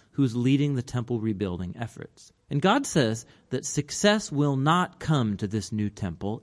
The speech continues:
if it's the result only of political maneuvering. Rather, these two leaders must be dependent upon the work of God's Spirit. The visions come to a close with a bonus vision from the prophet,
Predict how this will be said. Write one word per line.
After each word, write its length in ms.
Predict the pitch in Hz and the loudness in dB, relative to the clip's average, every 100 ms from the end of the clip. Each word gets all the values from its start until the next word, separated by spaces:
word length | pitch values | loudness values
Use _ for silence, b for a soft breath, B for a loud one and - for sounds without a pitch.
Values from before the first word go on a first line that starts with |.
| - | 2
if 360 | 220 196 - - | 4 4 0 -6
it's 220 | 143 131 - | -4 -4 -2
the 120 | 120 | 2
result 460 | 120 120 139 139 - | 2 4 2 2 0
only 360 | 160 156 147 | 2 4 4
of 120 | 120 - | 2 0
political 460 | 123 113 104 104 | -2 -2 -2 -2
maneuvering. 680 | 98 113 156 117 98 98 101 - | -2 2 4 2 -2 -8 -12 -2
Rather, 380 | 139 165 131 120 | 2 4 2 0
these 280 | 160 226 - | 2 2 2
two 200 | 226 226 | 2 4
leaders 480 | 147 104 113 120 113 | 4 4 2 -2 -4
must 500 | 127 156 160 - 131 | 0 2 2 -2 0
be 140 | 139 | 0
dependent 560 | 135 - 139 135 127 113 | 0 -2 0 2 0 -2
upon 320 | 101 98 90 | -4 -4 -2
the 80 | 92 | 2
work 340 | 131 131 131 - | 4 4 -2 -12
of 140 | 90 | -10
God's 300 | 95 87 85 | -6 -6 -8
Spirit. 500 | - - 95 - - _ _ _ 139 | -12 -8 -8 -8 -14 _ _ _ 2
The 80 | |
visions 440 | 143 269 277 185 165 | 4 4 4 2 0
come 220 | 185 180 | 2 4
to 100 | 165 | 4
a 60 | 139 | 2
close 560 | - 160 123 110 107 | 2 4 4 2 0
with 240 | 120 127 127 | 0 0 0
a 60 | |
bonus 380 | 120 240 196 101 | 2 4 4 2
vision 380 | 95 90 90 87 | -2 -2 -4 -8
from 200 | - 95 | -6 -6
the 60 | 92 | -6
prophet, 440 | 87 80 151 | -8 -6 -6